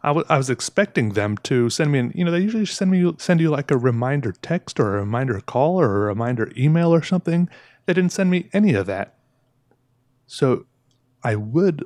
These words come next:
like to place maybe, like, a tiny bit of the blame on them. I don't know if that really would have solved the problem, but it might have helped.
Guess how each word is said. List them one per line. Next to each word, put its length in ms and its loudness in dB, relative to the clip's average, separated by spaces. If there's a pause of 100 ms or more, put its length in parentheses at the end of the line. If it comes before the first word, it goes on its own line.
like 420 -8
to 480 -4 (640)
place 360 -8
maybe, 260 -6 (100)
like, 200 -6
a 120 -4 (120)
tiny 560 -2
bit 380 -2 (460)
of 160 2
the 80 0
blame 440 0
on 200 0
them. 340 0 (480)
I 80 0
don't 180 2
know 80 4
if 100 -2
that 160 -4
really 320 2
would 180 -2
have 120 -2
solved 400 -4
the 80 -4
problem, 600 -4 (920)
but 100 -2
it 40 2
might 220 2
have 100 -2
helped. 480 -10